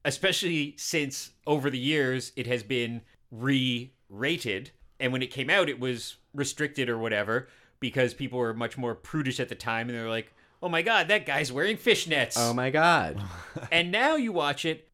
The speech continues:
Speaker 1: and I don't wanna sound like insulting it with a word like tame or anything.
Speaker 2: It is, though.
Speaker 1: But there's no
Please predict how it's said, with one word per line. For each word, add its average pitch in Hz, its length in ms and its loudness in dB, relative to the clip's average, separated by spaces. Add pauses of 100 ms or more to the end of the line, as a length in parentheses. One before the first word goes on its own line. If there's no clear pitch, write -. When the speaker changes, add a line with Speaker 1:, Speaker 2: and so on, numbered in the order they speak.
Speaker 1:
and 156 340 -2 (100)
I 175 80 4
don't 196 180 4
wanna 175 220 2
sound 156 500 -2 (320)
like 156 180 4
insulting 160 500 2
it 143 100 -2
with 139 140 0
a 143 60 0
word 135 280 -2
like 123 240 -2
tame 247 400 0
or 135 80 2
anything. 127 500 -2
Speaker 2:
It 147 140 8
is, 196 280 4
though. 87 320 0
Speaker 1:
But 190 160 4
there's 190 180 4
no 247 340 6